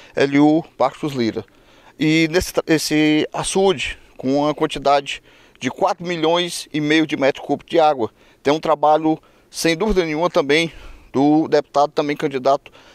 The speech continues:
atualmente a deputado estadual, o Zezinho Albuquerque. Então, graças a esse volume de água, nós temos uma segurança hídrica durante todo o ano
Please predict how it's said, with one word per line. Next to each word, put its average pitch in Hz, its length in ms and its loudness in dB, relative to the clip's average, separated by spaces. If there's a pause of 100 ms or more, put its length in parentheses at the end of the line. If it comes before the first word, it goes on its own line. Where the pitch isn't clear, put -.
(100)
atualmente 135 680 -2 (240)
a - 120 0
deputado 139 340 -2
estadual, 143 400 2
o 147 60 -6
Zezinho 147 260 2
Albuquerque. 147 580 -4
Então, 127 280 -2
graças 139 560 -2
a 131 120 2
esse 139 360 0 (260)
volume 156 420 0
de 151 160 -2
água, 151 320 0 (400)
nós 147 160 0
temos 165 240 0
uma 156 220 0
segurança 160 640 0
hídrica 156 420 -2 (480)
durante 165 400 2
todo 254 260 2
o 180 40 6
ano 175 280 0